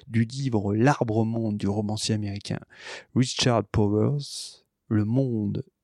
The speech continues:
dépend de tant d'espèces différentes dont chacune est un prototype délirant. Vous pouvez retrouver ce livre dans nos collections. Reportez-vous aux notes de l'épisode pour savoir où l'emprunter.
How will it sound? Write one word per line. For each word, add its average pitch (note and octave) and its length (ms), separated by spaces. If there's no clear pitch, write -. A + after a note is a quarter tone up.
dépend A#2+ 600
de G#2+ 160
tant C3 180
d'espèces G#2 580
différentes G#2+ 640
dont G#2+ 180
chacune - 520
est - 200
un F#2+ 100
prototype - 720
délirant. G2+ 600
Vous D#3 120
pouvez A2+ 420
retrouver A#2+ 400
ce - 140
livre G#2 240
dans C3+ 120
nos B2 120
collections. - 520
Reportez-vous G#2+ 680
aux D#3+ 200
notes B2+ 240
de A2 80
l'épisode A2 760
pour - 180
savoir G#2+ 500
où A2 100
l'emprunter. B2 460